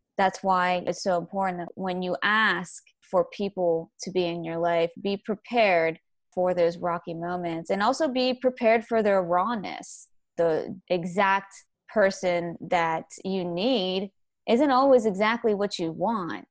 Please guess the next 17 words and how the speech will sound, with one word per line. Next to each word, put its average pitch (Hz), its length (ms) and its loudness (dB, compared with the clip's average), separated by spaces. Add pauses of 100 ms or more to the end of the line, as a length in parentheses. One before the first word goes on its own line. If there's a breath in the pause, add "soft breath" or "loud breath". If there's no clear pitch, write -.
And 180 240 -4
that, 196 220 2
you 214 100 0
know, 190 100 0
that's 226 220 2
something 196 240 -4
that 170 160 0
rings 180 260 -6
true 208 220 -2
for 196 160 -2
a 170 80 4
lot 180 640 2
of 196 80 -4 (100)
people 202 480 -2
in 165 80 -6
the 165 60 -4
world. 160 500 -2